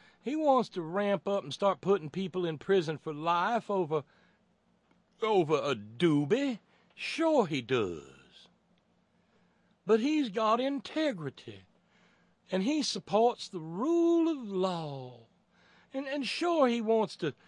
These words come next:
uh, uh, sure he wants to reinvigorate the prison industrial complex, but he's got integrity, and he supports the rule of law.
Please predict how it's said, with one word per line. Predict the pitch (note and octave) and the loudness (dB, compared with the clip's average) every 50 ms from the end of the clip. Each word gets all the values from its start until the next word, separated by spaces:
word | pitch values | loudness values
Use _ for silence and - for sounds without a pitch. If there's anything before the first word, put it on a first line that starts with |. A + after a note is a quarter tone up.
| _ _ _ _ _ _ _ _ _ _ _ _ _ _ _ _ _ _ _ _ _ _ - | _ _ _ _ _ _ _ _ _ _ _ _ _ _ _ _ _ _ _ _ _ _ -6
uh, | F#3 | -4
uh, | F3+ E3 D3+ E3+ E3+ D#3 D3+ - F3 E3+ D3+ E3 E3 D#3+ | -4 -4 -4 -8 -12 -12 -10 -8 -8 -8 -8 -8 -10 -8
sure | D3+ - - C#4+ D4 C4+ | -8 -4 0 2 2 2
he | B3 A#3 | 2 0
wants | G#3 G#3+ A3 G#3 F3+ - | 0 0 0 0 -2 -2
to | - E3 C3+ - - - _ _ | -4 -6 -6 -6 -10 -20 _ _
reinvigorate | - F3+ E3+ F3 F#3+ G3 F#3+ F#3 F3 D#3+ D3 C3 C3 D#3 F#3+ F3+ D3 D#3 D#3+ C#3+ D#3+ E3 D#3 D3 - - | -12 -8 -4 -2 -2 0 0 0 0 -2 -4 -4 2 4 4 4 2 0 -4 -4 -2 -2 -4 -4 -6 -8
the | - B2 | -12 -12
prison | - - - - F#3+ A3+ G#3 E3+ B2+ D3+ D3+ D3 | -12 -12 -8 -2 0 2 2 2 0 0 -2 -2
industrial | D#3 D#3 D#3+ D#3 C#3+ C3 A#2+ A2+ D#3 E3+ F3+ D3+ - - - - C3 C3 A#2+ | -2 -2 -2 -2 -2 -4 -2 2 4 4 6 4 2 -2 -6 -4 -2 -2 -2
complex, | A2+ - - D#3 D3+ C#3+ C3+ B2 - C#3+ C#3+ B2 - - _ - - - - - - | -2 -4 -4 -2 -2 -2 -2 -2 -2 -2 -2 -2 -4 -6 _ -20 -20 -20 -20 -16 -6
but | - D4 D4+ | -2 0 0
he's | C4+ C#4 D#4+ F4+ E4 C4+ F#3+ | 2 2 2 2 2 0 0
got | D#3 F#3+ A#3 A#3 A#3 A#3 | 2 4 6 6 6 4
integrity, | G3 G#3+ G#3 F#3+ D#3+ - - - - - G#3+ G3+ D#3+ C3+ C#3+ C3+ B2 B2+ A#2+ - _ - - - - - | 2 0 -2 -4 -4 -8 -12 -8 -2 0 0 0 0 0 -2 -2 -2 -2 -4 -4 _ -18 -20 -20 -10 -2
and | - F#3 F3 | -2 0 0
he | E3 B3 C4+ | 2 0 0
supports | A#3+ - - - G3+ - - - G3+ G#3 G#3+ G3 - - - | 0 0 0 -2 -2 -2 0 2 4 4 4 2 0 -4 -8
the | - F3 F3 | -6 -4 -4
rule | D#3+ E3+ F3 F3 F#3+ A3 C4+ D#4+ E4 E4+ E4+ E4+ E4+ E4+ E4+ E4+ E4 E4+ | -4 -4 -4 -2 0 2 4 6 6 6 6 6 6 6 6 6 4 4
of | D#4 C#4 A#3+ G#3+ | 2 0 -2 -2
law. | G3 G3 G3 G3 F3+ F3 E3+ E3 D#3 D3+ C#3+ C3+ B2+ B2+ A#2+ A#2 A#2 A2+ A2+ A2+ A2 A2 | 0 2 4 4 4 4 4 4 2 2 0 -2 -4 -6 -6 -8 -8 -10 -12 -14 -18 -20